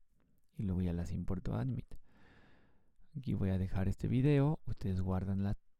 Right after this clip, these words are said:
las que necesitan. Necesitarán mínimo ocho porque son dos galerías con cuatro fotos cada una. Entonces necesitarán mínimo ocho grandes y ocho chicas.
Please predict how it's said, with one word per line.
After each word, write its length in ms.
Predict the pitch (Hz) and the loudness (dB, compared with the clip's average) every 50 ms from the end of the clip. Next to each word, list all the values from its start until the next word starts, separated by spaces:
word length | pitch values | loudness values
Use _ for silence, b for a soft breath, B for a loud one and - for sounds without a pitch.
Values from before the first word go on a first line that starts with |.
| - | -10
las 180 | - 113 107 - | -6 -2 -2 -2
que 120 | - 107 | 0 0
necesitan. 640 | 107 110 107 113 123 120 135 - - 123 123 151 151 - - - - | 0 0 0 0 0 -2 -2 -2 -2 -2 -2 -2 -6 -8 -14 -14 -8
Necesitarán 520 | - - - - - - 98 98 98 98 | -6 -6 -6 -6 -6 -4 -4 -2 -2 -2
mínimo 440 | 98 104 101 101 98 101 104 110 113 | 0 0 0 0 0 2 2 2 2
ocho 220 | 113 - - 120 | 2 0 -2 -4
porque 280 | - - - - - 113 | -4 -6 -8 -8 -6 -4
son 220 | 101 92 95 92 - - _ _ _ _ _ - | -4 -4 -4 -6 -12 -20 _ _ _ _ _ -6
dos 260 | 120 101 95 113 - | -2 -2 -2 0 -2
galerías 580 | 104 101 101 104 - 110 107 104 98 - - - | -2 -2 0 0 0 0 0 0 0 -2 -4 -8
con 220 | - - 110 - | -10 -12 -10 -8
cuatro 320 | - - - - - - - | -4 -4 -4 -2 -2 -4 -4
fotos 320 | - - - - - - | -4 -6 -8 -8 -10 -10
cada 240 | - - 85 82 82 | -8 -6 -6 -4 -2
una. 260 | 113 123 117 131 - - B B B B B B B B B B B B B | -2 -2 -4 -6 -8 -10 B B B B B B B B B B B B B
Entonces 500 | B - - 85 82 80 80 80 - - _ _ _ _ _ _ _ _ _ _ _ _ _ _ - | B -8 -4 -4 -2 -2 -4 -6 -8 -12 _ _ _ _ _ _ _ _ _ _ _ _ _ _ -10
necesitarán 680 | - 95 92 95 92 - 98 92 95 95 95 92 90 90 | -6 -4 -4 -4 -2 -2 0 0 2 2 2 2 2 2
mínimo 380 | 95 95 92 90 90 87 87 | 0 2 2 0 0 0 0
ocho 240 | 85 85 - - 92 | -2 -2 -4 -4 -4
grandes 380 | 92 87 85 87 87 98 98 98 | -4 -2 -2 -2 -4 -4 -6 -6
y 60 | - | -8
ocho 160 | - - - - | -8 -10 -10 -8
chicas. 340 | - - - 95 107 - | -8 -6 -4 -4 -6 -6